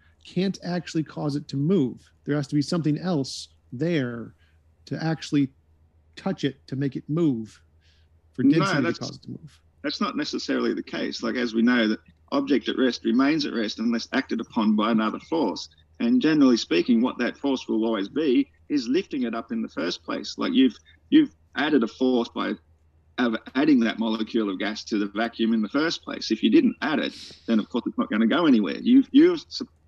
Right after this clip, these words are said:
Speaker 2: added the force, and the molecule is just reacting to that force.
Speaker 1: Yeah.
Speaker 2: You know, it's, it's the reaction. It's not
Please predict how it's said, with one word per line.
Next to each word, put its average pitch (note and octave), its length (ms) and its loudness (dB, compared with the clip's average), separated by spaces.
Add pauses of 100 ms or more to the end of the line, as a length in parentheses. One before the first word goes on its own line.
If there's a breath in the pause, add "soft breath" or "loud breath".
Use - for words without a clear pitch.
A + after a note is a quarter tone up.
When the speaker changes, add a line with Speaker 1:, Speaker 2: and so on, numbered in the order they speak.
Speaker 2:
added A#2 220 -4
the F#2+ 100 -8
force, - 500 -8 (440)
and A2+ 320 6
the A2 180 4
molecule C3 480 4
is G#2 60 -2
just G#2+ 180 -6
reacting A2 640 0
to - 100 -10
that - 180 -12
force. - 420 -8 (480)
Speaker 1:
Yeah. C3+ 100 -4
Speaker 2:
You B2 100 -4
know, - 80 -4
it's, - 160 -8
it's - 140 -4
the A#2 160 2
reaction. A2+ 500 0
It's - 160 -10
not A#2+ 180 -4